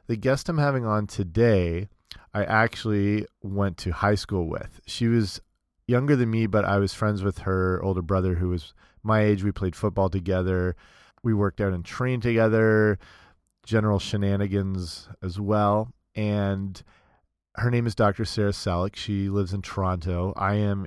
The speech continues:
in London, Ontario, which is a couple hours south of Toronto, which is halfway between Detroit and Toronto,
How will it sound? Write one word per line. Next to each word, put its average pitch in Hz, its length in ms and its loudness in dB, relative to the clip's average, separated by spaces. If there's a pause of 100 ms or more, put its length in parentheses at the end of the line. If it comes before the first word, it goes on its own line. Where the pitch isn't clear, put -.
in 92 680 -4
London, 107 320 -2
Ontario, 90 760 -2 (360)
which 98 240 -2
is 87 100 -4
a 87 40 -8
couple 98 300 -2
hours 92 360 0
south 101 480 0
of 95 100 -8
Toronto, 90 640 -2
which 92 340 -6
is 87 400 -4
halfway 98 360 -2
between 90 600 -6
Detroit 110 500 0
and 87 140 -6
Toronto, 87 520 -6